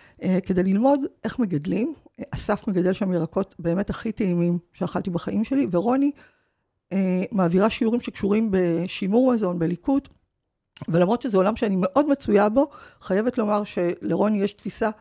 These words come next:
שרק אפשר ללמוד ממנה ולעלות עוד קומה במקום הזה, והרבה פעמים כשאני, אה, ככה שטה לי בין מה אני רוצה לעשות, אני מסתכלת על דברים, וזה משמש לי כהשראה. אז הסתכלתי קצת ב-, בבלוג של רוני,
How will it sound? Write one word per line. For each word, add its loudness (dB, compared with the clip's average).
שרק -4
אפשר -2
ללמוד 0
ממנה 0
ולעלות 2
עוד 0
קומה 0
במקום -2
הזה, 0
והרבה 4
פעמים 2
כשאני, -2
אה, -2
ככה -6
שטה 0
לי -2
בין 0
מה 0
אני 2
רוצה 0
לעשות, -2
אני -2
מסתכלת -2
על 2
דברים, 2
וזה 0
משמש -6
לי -4
כהשראה. -2
אז -2
הסתכלתי -2
קצת -4
ב-, 4
בבלוג 0
של -2
רוני, 0